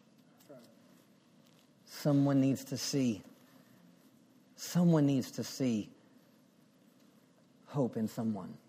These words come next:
Speaker 2: Maybe you'll be the only example of hope they'll ever see. Maybe you'll be the only sense of peace they'll ever see. When, when I talk about light, it,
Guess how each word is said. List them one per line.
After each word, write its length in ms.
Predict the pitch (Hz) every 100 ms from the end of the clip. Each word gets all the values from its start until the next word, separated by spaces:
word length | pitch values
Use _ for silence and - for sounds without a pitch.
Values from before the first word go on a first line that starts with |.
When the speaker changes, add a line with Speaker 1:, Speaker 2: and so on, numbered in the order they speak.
| _ _ - _ _ _ - - _ _ _ _ _ _ _ _ _
Speaker 2:
Maybe 220 | 156 160
you'll 220 | 165 156 151
be 100 | 139
the 140 | 151
only 520 | 143 165 185 196 175
example 540 | 151 120 147 151 143 131
of 80 |
hope 400 | - 151 147 143
they'll 160 | 139 147
ever 220 | 127 117
see. 400 | - 127 113 98 - - - - - - - _ _ _ _ _ _ _
Maybe 300 | 139 160 175
you'll 220 | 185 185
be 180 | 160 160
the 140 | 151 160
only 380 | 185 196 185 - - - - _ _ - _
sense 360 | - 175 156
of 120 | 143 123
peace 320 | 175 160 -
they'll 120 | 156
ever 240 | 156 127
see. 240 | 120 - 156
When, 140 | 165 - -
when 120 | 170
I 20 |
talk 300 | 175 196 220
about 280 | 185 156 139
light, 480 | 131 139 131 117 - - - - _ _ -
it, 480 | 160 160 196 - -